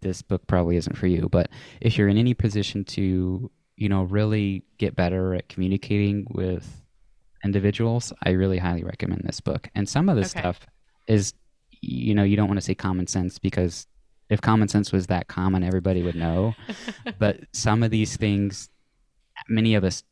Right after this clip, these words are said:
Speaker 1: many of us actually do naturally, but it goes into depth too of, like, maybe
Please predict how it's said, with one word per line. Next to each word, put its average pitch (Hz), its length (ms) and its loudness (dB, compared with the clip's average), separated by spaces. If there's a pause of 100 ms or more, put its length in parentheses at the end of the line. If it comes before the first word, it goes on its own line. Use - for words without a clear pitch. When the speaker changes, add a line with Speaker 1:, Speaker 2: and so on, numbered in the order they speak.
(100)
Speaker 1:
many 120 200 2
of 110 80 2
us 104 140 -2
actually 92 300 -4
do 92 120 0
naturally, 92 540 -2
but 104 240 0
it - 80 -4
goes 143 240 -2
into 110 180 -2
depth 107 260 -2
too 131 180 -4
of, 107 100 0
like, 95 180 -2
maybe 95 460 0